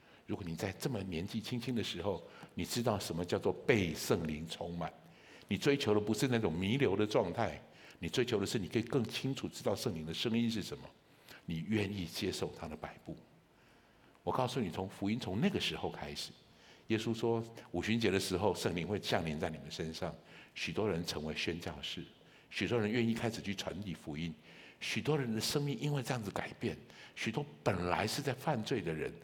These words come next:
他因为生命从此开始改变。为什么？因为他允许圣灵摆布他。请你注意好，请你注意，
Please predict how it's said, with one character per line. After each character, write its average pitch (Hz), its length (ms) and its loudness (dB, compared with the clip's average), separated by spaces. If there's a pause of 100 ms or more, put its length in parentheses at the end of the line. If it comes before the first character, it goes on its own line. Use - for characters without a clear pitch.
(220)
他 113 100 -2
因 113 140 2
为 101 80 2
生 139 240 2
命 135 120 0
从 - 240 -2
此 - 200 -2
开 95 140 0
始 - 120 -4
改 - 200 -2
变。 - 200 -2 (560)
为 151 140 2
什 - 160 -2
么？ 76 180 -4 (320)
因 104 80 0
为 95 80 2
他 101 220 -2
允 87 200 2
许 - 260 -2 (200)
圣 - 340 0
灵 67 220 -6 (300)
摆 - 160 -2
布 85 160 -4
他。 69 220 -8 (840)
请 - 160 -6
你 123 80 -2
注 143 240 2
意 135 100 4
好， 98 220 -4 (520)
请 156 140 0
你 113 80 2
注 127 240 2
意， 113 120 0